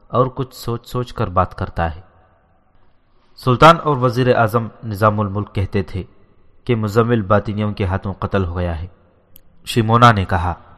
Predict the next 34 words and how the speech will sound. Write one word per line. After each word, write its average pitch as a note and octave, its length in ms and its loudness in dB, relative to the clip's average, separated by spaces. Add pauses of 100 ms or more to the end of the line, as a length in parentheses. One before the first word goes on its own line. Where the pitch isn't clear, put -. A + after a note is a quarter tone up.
(560)
"میں A#2+ 140 6
کہتی B2+ 340 0
تھی B2+ 240 -4 (240)
کہ B2+ 120 0
مزمل B2 520 0
زندہ G2+ 280 0
ہے F2+ 220 2 (300)
اور A2 140 0
وہ G2 200 -4
واپس F#2 380 0
آئے F2 240 -4
گا۔ D#2+ 100 -8 (760)
یہ A2+ 220 6
لوگ A2 260 2
نہیں G2 220 0
مانتے F2+ 380 -2
تھے۔ - 160 -10 (840)
احمد C#3+ 380 0
اوزال A2 360 4
بھی G2 200 -4
یہی F#2+ 160 -4
کہتا F2+ 320 -6
تھا۔" F2 200 -10 (1600)
نظام A#2 360 6
الملک D3 300 -4 (100)
چاہتا A2 360 2
ہی G#2 180 -4
یہی F#2+ 180 -2
تھا F#2 280 -4 (220)
کہ C3 120 4
میں A2+ 140 2
قتل G#2+ 360 2
ہو F#2 120 -2
جاؤں، F2 220 -4